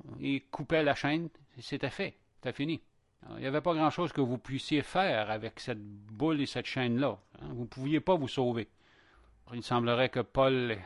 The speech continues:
était dans ce genre de restriction-là, si vous voulez. Il est possible qu'il ait été aussi dans une prison, mais quel que soit le cas, il dit, dans, soit dans mes liens, soit dans la défense et la confirmation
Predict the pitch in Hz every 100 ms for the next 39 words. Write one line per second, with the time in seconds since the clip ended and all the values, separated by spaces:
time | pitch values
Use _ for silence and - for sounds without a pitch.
0 | - 131 120 117 135 135 127 117 - 123
1 | 107 131 139 131 120 107 113 107 107 131
2 | - - 135 - - 147 143 135 160 -
3 | 131 131 123 123 135 180 - _ _ -
4 | _ _ _ _ 160 147 131 143 127 151
5 | 131 131 127 127 117 139 127 123 - -
6 | 139 131 123 110 98 113 - 113 120 120
7 | 120 117 110 107 120 113 - 143 120 135
8 | 196 - - - - 123 113 131 139 120
9 | 127 113 - 156 147 104 135 156 127 120
10 | 123 113 - 147 175 156 127 117 117 147
11 | 190 - - 127 151 185 147 135 127 113
12 | 151 143 - 196 196 - 135 127 - -
13 | 190 185 - 180 170 147 - - 202 196